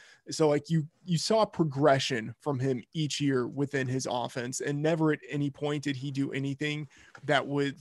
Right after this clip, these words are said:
lead you to, to believe that, uh, the hype he had when he was entering college as a four or five star recruit, that that was, like, misguided in any way. I don't think he's going to go, uh,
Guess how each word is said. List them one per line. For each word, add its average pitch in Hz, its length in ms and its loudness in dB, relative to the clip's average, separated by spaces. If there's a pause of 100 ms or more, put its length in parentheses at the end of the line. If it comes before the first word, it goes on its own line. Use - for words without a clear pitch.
(140)
lead 156 260 0
you 143 220 -4
to, 135 520 -6
to 143 120 -6
believe 156 680 0
that, 139 420 2
uh, 127 360 -2
the 151 80 0
hype 156 340 0
he 156 80 0
had 135 240 0
when 139 120 -4
he 135 100 0
was 139 240 -2
entering 156 420 0
college 139 640 -2 (380)
as 143 140 0
a 135 60 0
four 147 320 0
or 131 80 0
five 135 340 0
star 143 180 -4
recruit, 123 540 -4
that 139 140 0
that 131 200 4
was, 131 360 -4
like, 123 180 -6
misguided 127 760 -4
in 131 120 -8
any 123 220 -8
way. 117 320 -6 (300)
I 156 100 4
don't 160 460 2
think 214 160 -2
he's 165 180 -4
going 151 280 0
to 147 60 0
go, 131 480 -2 (240)
uh, 131 300 -2